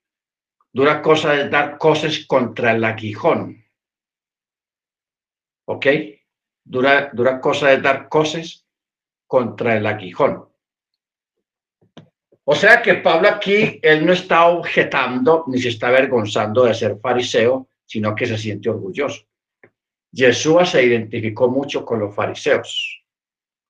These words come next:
y dio citas del jefe de los fariseos, o sea, de uno de los grandes maestros de los fariseos, que fue Gilel.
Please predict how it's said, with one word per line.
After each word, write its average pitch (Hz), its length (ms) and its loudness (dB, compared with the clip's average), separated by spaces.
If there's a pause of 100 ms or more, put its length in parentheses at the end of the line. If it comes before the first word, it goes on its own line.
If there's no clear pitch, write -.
(320)
y 120 140 -2
dio 117 200 2
citas 143 460 -2
del 110 240 0
jefe 113 300 0
de 131 120 8
los 113 160 -2
fariseos, 110 540 -2
o - 40 -20
sea, 110 360 -2 (360)
de 113 80 2
uno 107 100 0
de 135 80 2
los 113 160 0
grandes 117 380 0
maestros 110 580 -2
de 123 80 0
los 110 160 -4
fariseos, 127 580 0 (800)
que 110 160 -2
fue 110 200 2
Gilel. 131 460 -2